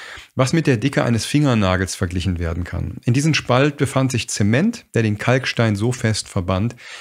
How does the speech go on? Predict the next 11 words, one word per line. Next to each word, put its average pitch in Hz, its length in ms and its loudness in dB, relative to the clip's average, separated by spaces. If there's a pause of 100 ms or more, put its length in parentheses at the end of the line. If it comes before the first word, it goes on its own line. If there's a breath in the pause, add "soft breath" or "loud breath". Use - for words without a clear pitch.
(140 loud breath)
dass 147 120 -2
die 165 120 -2
Festigkeit 123 760 0
der 98 80 0
Verbindung 101 840 -2
größer 117 560 0
war 95 220 2
als 101 180 -4
der 113 140 0
Kalkstein 98 720 -2
selbst. 104 500 -2